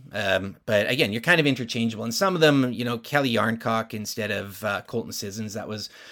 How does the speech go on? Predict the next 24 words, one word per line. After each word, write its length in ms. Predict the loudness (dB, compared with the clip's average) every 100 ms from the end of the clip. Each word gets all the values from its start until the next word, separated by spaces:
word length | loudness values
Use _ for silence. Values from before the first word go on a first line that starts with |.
| -20 -10 -2
another 360 | 2 4 6
one. 380 | 6 4 4 0 -8 -12
Um, 340 | 2 4 4 2
the 120 | 0
New 120 | 2
Jersey 420 | 2 2 2 2
one 400 | 0 0 -2 -4 -4
really 180 | -2 0
surprised 400 | -2 0 2 2
me. 80 | 0
I 40 |
thought 160 | 0 4
Will 180 | 2
Butcher 360 | 2 -2 -2 -2
maybe 280 | -2 -2 -2
on 80 | -2
the 80 |
back 280 | -2 -2 -2
end 280 | -4 -4 -4
could 260 | -8 -10 -10
be 140 | -8
a 40 |
guy 300 | -2 0 0
that 220 | 0 -4